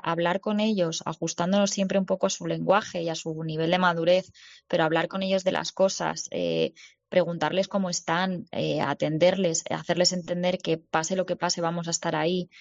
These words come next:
que, que, oye, que cuando se encuentren mal lo pueden decir, ¿no? No hace falta portarse mal, puedes decirme que estás triste, podemos, bueno, en la medida de lo posible animarles a que expresen, a que cuenten, a que hablen. Eh, y en la medida de lo posible también, eh, pues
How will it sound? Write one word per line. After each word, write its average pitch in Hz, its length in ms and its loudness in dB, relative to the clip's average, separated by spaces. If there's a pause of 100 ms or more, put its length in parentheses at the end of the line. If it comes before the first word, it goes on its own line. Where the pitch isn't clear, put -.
(280)
que, 165 500 2
que, 175 160 0
oye, 175 220 0
que 151 180 -4
cuando 160 280 2
se - 120 -2
encuentren 175 400 -2
mal 175 220 2
lo 165 120 2
pueden 180 360 2
decir, 170 400 0
¿no? 190 240 -2
No 180 120 0
hace 175 140 -2
falta 175 240 0
portarse 170 460 -2
mal, 180 240 -2
puedes 196 340 2
decirme 175 340 -4
que 175 80 -4
estás 165 520 -2
triste, 180 540 0 (340)
podemos, 175 460 0
bueno, 175 280 -4
en 190 80 0
la 170 80 2
medida 165 200 -2
de 175 40 2
lo 175 60 0
posible 180 320 -2
animarles 170 640 -2
a 165 60 -10
que 165 80 -6
expresen, 180 500 0
a 160 80 -6
que 165 140 -8
cuenten, 180 460 0
a 156 100 -6
que 165 120 -2
hablen. 170 480 2 (680)
Eh, 180 260 6
y 190 100 -2
en 180 80 2
la 170 140 0
medida 175 220 0
de 202 60 4
lo 208 100 2
posible 208 360 -2
también, 214 560 0 (120)
eh, 170 460 0
pues - 380 -2